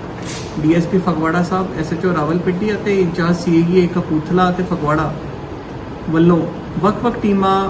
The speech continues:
ਫਾਰਵਰਡ ਤੇ ਬੈਕਵਰਡ ਲਿੰਕੇਜਸ ਤੇ ਜਿਹੜਾ ਲਗਾਤਾਰ ਵਿੱਚ ਕੰਮ ਕੀਤਾ ਸੀ। ਅਹ, ਜਿਹੜੇ, ਅਮ, ਜਿਹੜੇ ਮੋਟਰਸਾਈਕਲ ਸਵਾਰ ਅਣਪਛਾਤੇ ਸੀ ਉਹਨਾਂ ਦੀ ਸ਼ਨਾਖਤ ਕਰਨ ਦੀ ਪੂਰੀ ਕੋਸ਼ਿਸ਼ ਕੀਤੀ ਗਈ। ਟੀਮ ਨੂੰ ਇੱਕ ਵੱਡੀ, ਅਹ, ਲੀਡ ਮਿਲੀ ਜਿਹਦੇ ਤੇ ਕੰਮ ਕਰਦੇ ਹੋਏ ਤਕਰੀਬਨ ਸੌ, ਸਵਾ ਸੌ ਕਿਲੋਮੀਟਰ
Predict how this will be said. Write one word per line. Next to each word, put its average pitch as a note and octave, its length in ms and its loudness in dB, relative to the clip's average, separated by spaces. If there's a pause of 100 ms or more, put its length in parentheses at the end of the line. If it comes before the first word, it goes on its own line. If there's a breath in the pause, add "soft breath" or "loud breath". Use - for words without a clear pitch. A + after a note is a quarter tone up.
(200)
ਫਾਰਵਰਡ E3+ 280 2
ਤੇ F#3+ 120 -2
ਬੈਕਵਰਡ E3+ 400 0
ਲਿੰਕੇਜਸ E3+ 400 0
ਤੇ F#3 120 -2
ਜਿਹੜਾ F3 340 0
ਲਗਾਤਾਰ E3 460 0
ਵਿੱਚ E3+ 140 -2 (100)
ਕੰਮ C#3+ 240 -4
ਕੀਤਾ F3+ 280 0
ਸੀ। G3 160 -2
ਅਹ, - 1120 -4
ਜਿਹੜੇ, F3+ 400 6 (140)
ਅਮ, D#3 160 0 (220)
ਜਿਹੜੇ E3 160 2
ਮੋਟਰਸਾਈਕਲ F#3+ 580 2
ਸਵਾਰ F3+ 380 2
ਅਣਪਛਾਤੇ F#3+ 580 2
ਸੀ F#3+ 140 2
ਉਹਨਾਂ F3+ 160 4
ਦੀ F3+ 80 2
ਸ਼ਨਾਖਤ D#3 460 0
ਕਰਨ F3 160 2
ਦੀ F3 80 4
ਪੂਰੀ E3 240 2
ਕੋਸ਼ਿਸ਼ F#3 420 0
ਕੀਤੀ F#3 360 2
ਗਈ। F#3 180 4 (680)
ਟੀਮ G#3+ 200 4
ਨੂੰ A#3 120 6
ਇੱਕ A3 200 0
ਵੱਡੀ, G3 440 4
ਅਹ, E3 440 -2
ਲੀਡ F#3+ 280 4
ਮਿਲੀ F#3 320 4
ਜਿਹਦੇ E3+ 240 2
ਤੇ F#3+ 120 0
ਕੰਮ F3+ 280 0
ਕਰਦੇ F3 300 2
ਹੋਏ E3 260 2 (560)
ਤਕਰੀਬਨ G3 360 0
ਸੌ, G3+ 280 0
ਸਵਾ F#3+ 240 2
ਸੌ F#3+ 160 0
ਕਿਲੋਮੀਟਰ F3+ 500 2